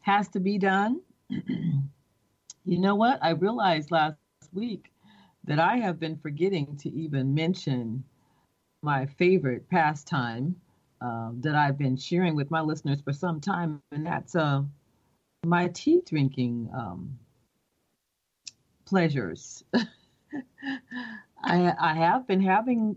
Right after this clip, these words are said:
tea or cocoa or something, um, with me, but I have just been jumping in there and forgetting all about it.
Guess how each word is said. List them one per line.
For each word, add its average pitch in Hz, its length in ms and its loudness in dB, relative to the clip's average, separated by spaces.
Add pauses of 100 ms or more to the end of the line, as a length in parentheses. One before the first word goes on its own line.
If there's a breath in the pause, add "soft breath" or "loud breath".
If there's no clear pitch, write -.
(120)
tea 180 440 2
or 151 200 -2
cocoa 170 400 2
or 156 160 0
something, 170 600 -2
um, 135 340 0
with 165 260 2
me, 190 280 4 (480 soft breath)
but 156 180 2
I 175 140 2
have 185 240 4
just 165 260 2 (120)
been 147 300 2
jumping 185 400 2
in 185 140 6
there 180 220 2
and 147 180 -2
forgetting 175 420 4
all 170 320 2
about 151 400 2
it. 208 180 -4